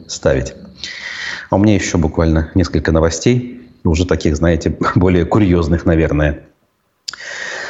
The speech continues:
Молодеж-, молодожены из Уфы потеряли подаренный Хабировым сертификат на покупку квартиры. Помните, обсуждали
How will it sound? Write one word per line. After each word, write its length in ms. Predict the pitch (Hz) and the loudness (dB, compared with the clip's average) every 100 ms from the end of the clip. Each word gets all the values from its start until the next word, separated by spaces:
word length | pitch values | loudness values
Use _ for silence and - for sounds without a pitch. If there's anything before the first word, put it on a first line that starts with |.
| - - 117 | -14 -2 4
Молодеж-, 400 | 123 127 127 123 | 4 6 4 4
молодожены 600 | 123 127 135 135 156 151 | 4 4 4 4 4 4
из 260 | 143 123 | 4 4
Уфы 380 | 127 - 180 104 | 4 4 4 4
потеряли 580 | 80 110 113 123 151 135 | 2 0 2 4 4 4
подаренный 580 | 117 101 135 135 117 107 | 2 4 4 4 4 2
Хабировым 640 | - 92 139 139 120 110 | 2 2 4 4 4 2
сертификат 880 | - 135 131 113 104 147 127 - 101 | 2 2 2 0 2 2 2 2 2
на 100 | 101 | 2
покупку 400 | 107 131 123 104 | 2 0 0 0
квартиры. 540 | 104 101 - 123 82 | 2 0 2 2 2
Помните, 400 | - 120 110 104 | 2 4 4 2
обсуждали 520 | 92 104 95 92 80 | 2 0 2 4 2